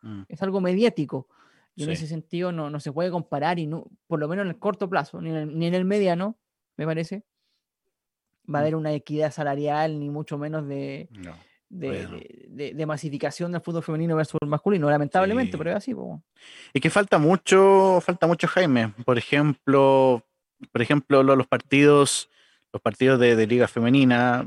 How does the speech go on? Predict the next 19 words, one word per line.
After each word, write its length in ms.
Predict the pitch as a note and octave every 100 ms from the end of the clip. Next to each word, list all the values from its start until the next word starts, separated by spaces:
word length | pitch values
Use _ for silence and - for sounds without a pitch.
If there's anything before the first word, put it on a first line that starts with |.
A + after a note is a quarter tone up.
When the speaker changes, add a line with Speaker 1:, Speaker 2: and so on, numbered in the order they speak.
| -
Speaker 1:
creo 160 | - D3+
que 140 | D3+
este 140 | D3 D3+
lo 80 | C#3
dio 120 | D3
T 100 | C3
V 100 | C#3
N, 120 | A#2
¿no 60 | G#2+
es 80 |
cierto? 320 | - B2 - B2
El, 420 | A#2+ A2+ A2 A2
Speaker 2:
Sí, 160 | E3+ D#3+
Speaker 1:
la 120 | G#2+
final 320 | - A#2+ A#2+ A#2
Speaker 2:
sí. 40 |
Speaker 1:
de, 240 | A2+ A2 - _ _ _ _ - -
claro, 200 | F3+ E3
entonces, 800 | C#3+ E3 D#3+ - D#3+ D#3+ -